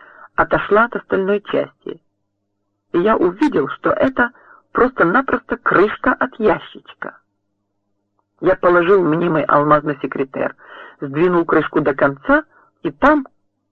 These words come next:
внутри ящичка, обнаружил самого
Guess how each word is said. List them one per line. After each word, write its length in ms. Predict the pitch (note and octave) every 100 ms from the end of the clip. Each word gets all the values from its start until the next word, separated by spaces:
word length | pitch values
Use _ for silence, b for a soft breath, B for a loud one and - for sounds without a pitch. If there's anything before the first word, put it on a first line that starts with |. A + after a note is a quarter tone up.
| _
внутри 560 | C#3+ C#3+ F3 F3 F3 C3
ящичка, 800 | D#3 C4 - D3+ - - - - _ _ _ _ _ -
обнаружил 840 | - C#3+ C#3+ D3 G#3+ E4 - - - _ _ _ _ _ _ _ _ -
самого 420 | D#3 F3 E3+ B3